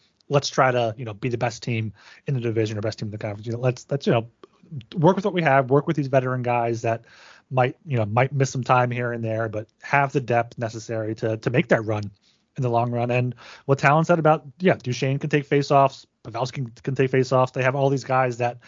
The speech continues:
have been veterans. And, and when you need a big faceoff in, in a third period of a playoff game, they're gonna have probably multiple guys on the ice that, that can take that for 'em. So I think the Stars are, are built pretty well, well for the season. Not quite as well as some other teams, uh,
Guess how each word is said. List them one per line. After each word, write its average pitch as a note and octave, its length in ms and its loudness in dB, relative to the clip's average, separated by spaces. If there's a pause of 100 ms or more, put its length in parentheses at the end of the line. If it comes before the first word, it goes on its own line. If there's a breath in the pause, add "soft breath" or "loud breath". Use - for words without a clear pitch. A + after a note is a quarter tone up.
(240 loud breath)
have C#3 260 -2
been C#3 160 -4
veterans. B2+ 360 -2
And, D3 100 -6
and B2+ 120 -4
when D3+ 140 4
you F3+ 80 2
need G3+ 140 2
a F#3+ 40 2
big F3+ 180 0
faceoff B2 500 0
in, B2+ 360 -4 (280 soft breath)
in C3+ 80 -2
a C#3 40 2
third D#3 280 4
period E3 200 4
of D#3+ 60 2
a D#3+ 60 -4
playoff E3+ 320 0
game, A2 260 -8
they're A#2+ 140 -4
gonna C3 160 -2
have B2+ 400 -2 (340 soft breath)
probably D3 200 2
multiple C#3 440 0
guys A#2+ 300 0
on G#2+ 100 -4
the A#2+ 80 -6
ice A2+ 240 -6
that, A#2+ 160 -6
that A2+ 140 -6
can A2 80 -6
take A2 200 -6
that G2+ 140 -8
for F#2+ 240 -14
'em. F#2 80 -14
So G2+ 280 -8 (300 loud breath)
I - 60 -12
think B2 140 -4
the B2 60 -4
Stars B2 380 4
are, B2+ 220 0
are A2 60 -2
built B2 260 -2
pretty C3 160 2
well, B2 340 2
well C3+ 200 4
for D3 100 -2
the C3+ 100 0
season. E3+ 440 -2 (240)
Not C#3+ 260 2
quite D3+ 240 2
as C#3 140 -6
well C3+ 260 4
as C3+ 300 2 (500 soft breath)
some - 160 -8
other C#3+ 160 0
teams, D3 480 -4
uh, D#3+ 140 0